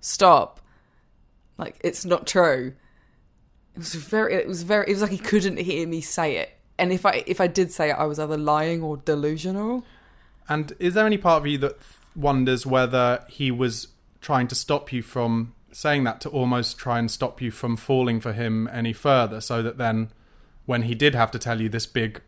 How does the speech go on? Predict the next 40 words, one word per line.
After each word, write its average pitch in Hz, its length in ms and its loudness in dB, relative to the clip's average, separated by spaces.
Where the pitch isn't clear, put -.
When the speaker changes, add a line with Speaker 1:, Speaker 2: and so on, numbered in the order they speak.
Speaker 2:
news 113 400 0
of, 110 400 -4
"I 117 120 -2
don't 110 180 -4
believe 113 280 -4
in 110 80 -2
love, 107 180 0
I 107 80 0
don't 110 120 -4
believe 113 180 -6
in 110 80 -2
any 110 160 0
of 107 80 -4
this," 107 320 -6
then 113 160 -2
he 117 140 0
can 113 200 -4
say 113 280 -2
to 117 120 -8
you, 110 200 -2
"Well, 113 180 0
I 110 220 -2
warned 120 340 2
you, 104 180 -8
I 107 80 -6
told 117 400 -2
you, 107 320 -8
you 131 140 -4
know, 110 120 -4
this, 107 340 -8
it 127 260 -8
shouldn't 120 280 -2
be 113 80 -4
news 120 320 0
to 123 120 -14
you"? 107 140 -18
Speaker 1:
I 359 60 0
think 427 320 -2
probably, 151 600 0
yeah. 165 440 2